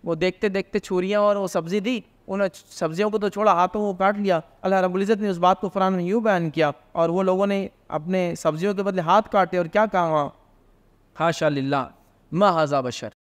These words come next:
इन हाज़ा इल्ला मलकुन करीम," कि ये तो कोई इंसान हो ही नहीं सकता,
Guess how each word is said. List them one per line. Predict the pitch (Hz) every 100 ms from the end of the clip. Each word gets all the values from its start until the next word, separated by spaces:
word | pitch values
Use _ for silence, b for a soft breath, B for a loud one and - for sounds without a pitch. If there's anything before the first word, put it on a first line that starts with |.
| -
इन | 220
हाज़ा | 214 180 170 175
इल्ला | 175 160
मलकुन | 151 151 143 139 131
करीम," | 165 165 170 _ _ _ _ _ _ _
कि | 202
ये | 185 190
तो | 226 240
कोई | 226 208 220 254
इंसान | 247 190 185 175 226 202
हो | 165
ही | 196 220
नहीं | 208
सकता, | 175 147 139 117